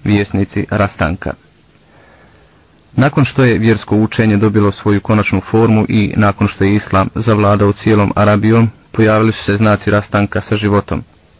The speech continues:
životom koji je izbijao iz osjećanja Resulullaha alejhi selam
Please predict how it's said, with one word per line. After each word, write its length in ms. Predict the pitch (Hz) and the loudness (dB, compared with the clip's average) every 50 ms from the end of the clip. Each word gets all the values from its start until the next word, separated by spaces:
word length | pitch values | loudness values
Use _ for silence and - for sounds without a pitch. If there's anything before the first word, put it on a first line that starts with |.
| _ - | _ -8
životom 480 | 107 101 104 101 104 104 - - 113 107 | -4 -2 0 0 0 0 2 0 0 0
koji 300 | - - 104 104 101 101 | 2 2 2 2 2 0
je 60 | 101 | 0
izbijao 540 | - - 120 113 107 110 101 104 101 98 98 | 0 0 0 0 0 0 0 2 2 2 0
iz 140 | 101 101 | 0 0
osjećanja 520 | 101 101 - - - - 107 104 104 104 101 | -2 -4 -6 -8 -6 -4 -2 0 0 0 0
Resulullaha 640 | 104 - - 107 104 101 101 101 101 104 104 104 101 | -2 -2 -2 -2 0 0 2 2 2 0 0 -2 -2
alejhi 240 | 104 104 98 104 | -4 -4 -4 -6
selam 440 | 98 - - 113 113 117 117 117 117 | -8 -8 -4 -2 0 0 0 0 -2